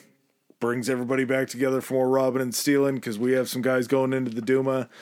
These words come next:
I'm a member of the Duma now. We need some funds to start trying to raise this Lenin party up.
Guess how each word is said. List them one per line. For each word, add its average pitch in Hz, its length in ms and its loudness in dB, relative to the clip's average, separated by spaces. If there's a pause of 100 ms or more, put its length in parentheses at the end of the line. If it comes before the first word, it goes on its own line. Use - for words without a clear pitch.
(260)
I'm 131 280 0
a 135 80 0
member 131 280 2
of 127 80 2
the 123 60 0
Duma 127 300 0
now. 127 240 2
We 113 160 2
need 131 260 0
some 127 160 -4
funds 127 460 0
to 113 100 -6
start 123 320 0
trying 123 300 0
to 113 60 -2
raise 117 340 0
this 110 200 -8
Lenin 113 340 -2
party 104 340 -2
up. 90 240 -6